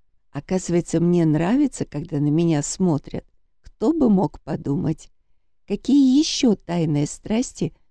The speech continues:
Борисов откроет во мне? Когда мы тронулись с места, Вадим пристроил у себя на коленях пакет, в который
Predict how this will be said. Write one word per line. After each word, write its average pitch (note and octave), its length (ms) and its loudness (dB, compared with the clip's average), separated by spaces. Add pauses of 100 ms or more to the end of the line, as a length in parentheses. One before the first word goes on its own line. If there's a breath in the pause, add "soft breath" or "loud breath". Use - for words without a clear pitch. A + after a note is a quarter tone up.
(160)
Борисов F#3 480 -2
откроет F3+ 600 -2
во C#3 100 -4
мне? A#2+ 380 -4 (1040)
Когда F3+ 260 -2
мы F3 140 2
тронулись E3+ 540 0
с - 120 -12
места, G#3+ 380 0
Вадим D#3+ 420 2
пристроил F3 680 0
у D3+ 80 2
себя D#3 460 -2 (220)
на D#3+ 120 -6
коленях D#3 680 0
пакет, - 440 -8 (840)
в - 60 -20
который G3+ 500 2